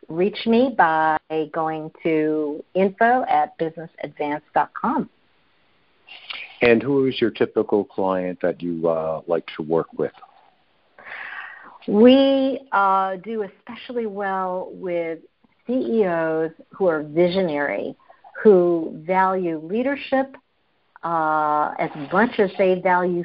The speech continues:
Speaker 1: strategy. And they are looking to be the disruptor and not the disrupted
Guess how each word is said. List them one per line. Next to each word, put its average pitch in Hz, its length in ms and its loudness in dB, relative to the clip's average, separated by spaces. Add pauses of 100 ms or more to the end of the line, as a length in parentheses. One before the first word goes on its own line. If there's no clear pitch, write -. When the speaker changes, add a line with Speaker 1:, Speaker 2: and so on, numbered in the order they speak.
Speaker 1:
strategy. 151 880 -2 (460)
And 165 360 4
they 165 140 2
are 160 160 2
looking 180 640 -2 (240)
to 196 80 2
be 175 200 2
the 165 120 -4
disruptor 226 880 0
and 147 260 -4
not 208 280 0
the - 80 6
disrupted - 800 -2